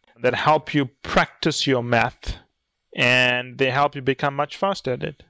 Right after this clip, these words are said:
The other thing people tend to hear when they, uh, they're bad at math is they always tell me, "Hey, Michael, you know, my math's okay, I just get confused with ones and zeros." "Really?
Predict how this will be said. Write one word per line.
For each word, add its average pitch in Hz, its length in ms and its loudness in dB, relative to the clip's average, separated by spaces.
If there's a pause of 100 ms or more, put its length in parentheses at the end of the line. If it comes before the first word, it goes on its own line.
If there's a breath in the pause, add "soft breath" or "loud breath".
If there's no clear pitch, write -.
(760)
The 196 120 4
other 247 160 0
thing 202 180 2
people 151 400 4
tend 156 300 0
to 139 100 0
hear 143 260 4
when 127 220 -2
they, 127 300 2
uh, 127 280 0
they're 123 220 -2
bad 143 260 4
at 143 120 -2
math 139 240 -4
is 127 100 -6
they 143 100 2
always 180 400 0
tell 143 200 0
me, 139 100 -2
"Hey, 151 140 -2
Michael, 147 420 -2
you 135 60 -8
know, 135 100 -2
my 131 140 0
math's 160 320 0
okay, 139 240 2
I 127 80 4
just 131 180 -10
get - 160 0
confused 131 480 -2
with 117 80 -6
ones 127 300 0
and 117 120 -4
zeros." 120 400 2
"Really? 170 400 2